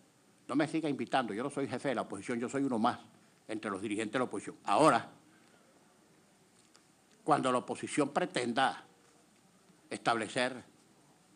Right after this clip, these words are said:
un diálogo con el gobierno, si es que llega a producirse la condición para que ello se produzca,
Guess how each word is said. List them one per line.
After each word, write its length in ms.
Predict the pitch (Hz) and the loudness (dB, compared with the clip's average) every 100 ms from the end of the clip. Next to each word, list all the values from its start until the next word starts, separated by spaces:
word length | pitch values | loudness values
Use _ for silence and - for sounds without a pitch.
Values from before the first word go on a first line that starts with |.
| - | -8
un 120 | 120 | -4
diálogo 380 | 117 139 127 131 | 4 4 4 0
con 140 | - 117 | 0 -2
el 80 | |
gobierno, 320 | 117 110 127 131 | 0 0 -2 -4
si 320 | - - 117 | -8 -2 0
es 100 | 120 | 0
que 140 | - 120 | 0 -2
llega 220 | 110 127 | 0 -2
a 60 | |
producirse 540 | - 117 107 120 - 117 | -2 -4 -4 -6 -6 -6
la 120 | 107 | -4
condición 380 | 110 98 - - | -4 -6 -6 -2
para 240 | 127 101 | -2 -2
que 80 | 101 | -4
ello 160 | 107 110 | -6 -6
se 100 | 131 | -4
produzca, 500 | 135 117 104 127 | -2 -2 -4 -6